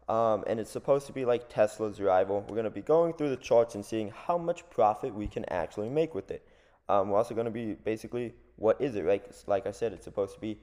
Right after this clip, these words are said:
Tesla's rival. But as we can see here, you know, instead of using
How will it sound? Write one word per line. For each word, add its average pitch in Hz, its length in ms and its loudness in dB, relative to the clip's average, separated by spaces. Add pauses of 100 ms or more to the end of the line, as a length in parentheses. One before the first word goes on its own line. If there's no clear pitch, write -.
(360)
Tesla's 127 420 -4
rival. 117 420 0 (440)
But 139 360 6
as 104 300 6
we 107 80 -6
can 95 220 -12
see 127 260 -8
here, 170 340 0 (920)
you 139 80 -8
know, 147 240 4 (320)
instead 123 300 4
of 120 160 4 (340)
using 113 420 -6